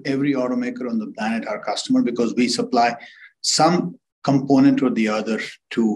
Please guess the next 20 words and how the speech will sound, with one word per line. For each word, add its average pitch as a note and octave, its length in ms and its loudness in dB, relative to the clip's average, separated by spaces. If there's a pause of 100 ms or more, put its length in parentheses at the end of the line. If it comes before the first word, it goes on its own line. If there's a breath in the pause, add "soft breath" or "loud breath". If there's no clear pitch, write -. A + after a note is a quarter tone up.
(140)
all A2 240 2
of - 160 -6
these G3+ 240 0
automakers. - 600 -6
We B2+ 100 6
have, C3 120 2
we C3+ 80 6
have C3+ 100 4
a B2+ 100 4
very D#3+ 200 4
broad A#2 200 4 (100)
portfolio, A#2 520 0
and C#3+ 140 2
that B2+ 120 2
allows B2+ 460 2
us A#2 80 -8 (640 soft breath)
to C3 60 0
be B2+ 160 4
able C3 140 6
to C3 60 2